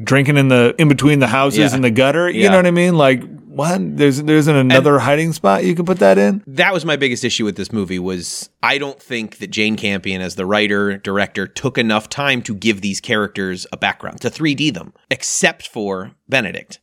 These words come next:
Speaker 1: Oh, it's a movie about Benedict and the kid, for
Speaker 2: Oh,
Speaker 1: sure.
Speaker 2: yeah.
Speaker 1: And even the kid's a little two-dimensional,
Speaker 2: All
Speaker 1: for,
Speaker 2: you know is
Speaker 1: for
Speaker 2: he
Speaker 1: sure.
Speaker 2: opens rabbits. You're like, "Okay, so he's got the, like, crazy in him, but,
Speaker 1: Yeah, he's
Speaker 2: but I
Speaker 1: got,
Speaker 2: need
Speaker 1: yeah,
Speaker 2: more."
Speaker 1: he's a little sadistic,
Speaker 2: Yeah,
Speaker 1: for
Speaker 2: so
Speaker 1: sure.
Speaker 2: that, I was fine with it, but it was, you know, let's move on.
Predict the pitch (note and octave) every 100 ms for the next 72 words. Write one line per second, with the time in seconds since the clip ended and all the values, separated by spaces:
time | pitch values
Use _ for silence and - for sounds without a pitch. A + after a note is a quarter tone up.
0 | _ E3+ D3 B2+ - E3+ G3 F3 D#3+ C#3+
1 | C3 C3+ C3+ B2+ A#2 A#2+ G#2+ G#2 - F#2
2 | F#2 A2+ A#2 A2 F#2+ D3+ D#3 F3 F#3 E3+
3 | D3 E3 D3+ B2 B2 C#3 C3+ B2 C3+ A#2
4 | A2 G#2+ - G2+ A2+ E3 D#3+ E3 E3 C3
5 | C#3+ B2+ B2 G#2+ F#2 F2+ - G#2+ A#2 F3+
6 | D#3 D3+ C#3+ - D#3+ D#3 B2 A2 G2+ -
7 | - A#2 G2 F#2+ F2+ F2+ F2 F#2+ - G3+
8 | G#3 A2 A2 D3 C#3 E3 C#3+ A#2+ B2 C#3
9 | D#3+ D3+ C#3+ C3 B2+ A2+ G#2 - G2+ -
10 | B2 D3+ E3+ C#3 E3 E3+ G#3+ G3 - F#3
11 | F3 E3 D3+ C3+ A#2 G2+ F#2+ - G2 F2+
12 | - _ - C3+ A2+ - -